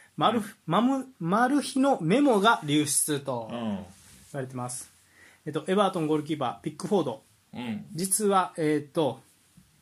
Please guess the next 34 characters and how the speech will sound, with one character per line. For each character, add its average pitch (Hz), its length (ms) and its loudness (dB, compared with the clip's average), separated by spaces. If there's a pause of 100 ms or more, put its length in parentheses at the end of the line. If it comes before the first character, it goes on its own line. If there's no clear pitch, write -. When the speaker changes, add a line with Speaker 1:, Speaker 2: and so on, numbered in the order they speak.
Speaker 1:
飲 185 140 4
み 269 60 4
物 359 260 6
を 185 80 4
入 147 100 2
れ 147 60 -2
た 143 120 -4
ね、 185 200 -6 (340)
ボ 170 160 2
ト 202 140 2
ル。 180 200 -2 (380)
Speaker 2:
は 117 120 -8
い。 104 120 -12 (1080)
Speaker 1:
こ 269 120 2
の 180 60 2
ボ 196 160 4
ト 330 200 2
ル 330 140 4
に、 285 360 2 (120)
Speaker 2:
う 113 40 -10
ん。 101 220 -6 (640)
Speaker 1:
え 165 80 0
っ - 80 -2
と、 156 360 0 (520)
対 311 200 2
戦 330 180 2
相 302 140 2
手 175 120 -2
の 160 200 2
情 247 280 2
報 320 220 4
が 302 220 2
書 311 140 2
い-、 269 160 -2